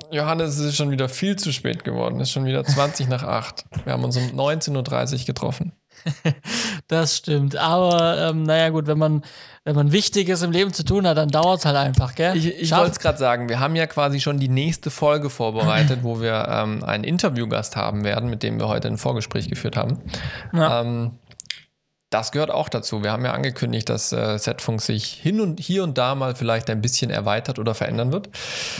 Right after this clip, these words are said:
Speaker 1: Wir sind auf einem Weg.
Speaker 2: Das ist richtig. Und, äh, wie man im Schwabenländle, wie we are say in der Schwabenländle, schaffe ich halt ein Geschäft. Ja?
Speaker 1: So ist es, so ist es und das Leben ist kein Ponyhof.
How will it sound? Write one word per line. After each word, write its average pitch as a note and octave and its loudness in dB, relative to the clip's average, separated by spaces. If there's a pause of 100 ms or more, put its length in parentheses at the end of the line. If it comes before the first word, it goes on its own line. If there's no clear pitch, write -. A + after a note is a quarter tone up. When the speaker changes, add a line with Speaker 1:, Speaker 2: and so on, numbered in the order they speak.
(340)
Speaker 1:
Wir B2+ -2
sind C3+ 0
auf - -6
einem E3 0
Weg. G2+ -2 (1160)
Speaker 2:
Das D#3+ 2
ist E3+ 0
richtig. F#3+ -2
Und, D#3+ -4
äh, D#3 0
wie D#3 -4
man D#3+ 0
im D3+ -4
Schwabenländle, D#3 0 (240)
wie G3+ -2
we G3 -2
are F3 2
say F#3+ 2
in F#3+ -2
der E3+ -4
Schwabenländle, F3+ 0 (260)
schaffe F3+ 2
ich D#3+ -2
halt D#3+ 2
ein D3+ 2
Geschäft. - -2 (360)
Ja? E3 2
Speaker 1:
So D3+ 2
ist D3+ 2
es, F3 2 (160)
so D3 0
ist C#3+ 0
es E3+ 0
und C3+ -2
das A#2+ -2
Leben B2 0
ist B2 0
kein A#2 -2
Ponyhof. G#2 -2